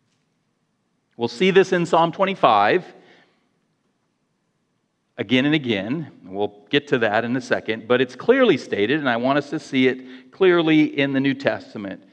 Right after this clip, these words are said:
This is what the Apostle Paul specifically says in Romans chapter twelve, verse two. He says, "Do not be conformed to this world,"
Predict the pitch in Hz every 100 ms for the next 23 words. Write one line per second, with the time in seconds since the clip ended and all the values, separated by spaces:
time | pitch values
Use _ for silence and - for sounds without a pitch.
0 | _ _ _ _ _ _ 143 139 170 170
1 | 151 160 165 170 165 147 143 139 143 131
2 | 151 135 165 151 131 123 123 127 123 123
3 | 131 135 127 127 127 123 - 110 107 107
4 | 104 - - 101 85 - _ _ _ _
5 | _ _ _ 127 139 110 - 131 180 226
6 | 226 220 214 - 165 170 165 156 147 196
7 | - 139 107 143 214 -